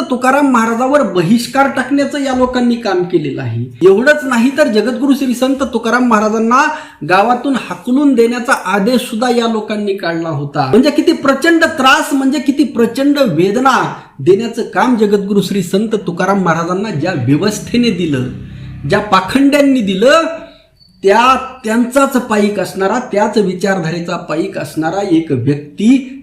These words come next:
त्या व्यक्तीचे पाय धरण्याचं काम जर आज वारकरी संप्रदायातील एक महाराज म्हणवणारा घेत असेल, तर हे वारकरी संप्रदायाचं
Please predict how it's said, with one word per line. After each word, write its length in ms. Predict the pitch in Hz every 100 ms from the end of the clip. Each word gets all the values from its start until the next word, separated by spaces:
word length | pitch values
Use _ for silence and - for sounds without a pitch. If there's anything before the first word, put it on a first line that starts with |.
| -
त्या 200 | 170 202
व्यक्तीचे 960 | 165 165 - 170 143 185 233 254 - - -
पाय 220 | 170 220
धरण्याचं 500 | 165 139 170 165 -
काम 380 | 143 160 190 214
जर 160 | 185 170
आज 200 | 160 143
वारकरी 500 | 131 143 143 233 214
संप्रदायातील 840 | 185 170 160 147 147 147 208 185
एक 160 | 175 -
महाराज 500 | 131 117 - 196 147 - - -
म्हणवणारा 640 | 139 147 185 226 226 208
घेत 340 | 175 - 165 -
असेल, 640 | 139 - 151 127 127 - - _ _ _ -
तर 140 | 175
हे 400 | 127 135 180 220
वारकरी 540 | 202 139 139 175 208
संप्रदायाचं 800 | 208 160 156 147 147 143 139 185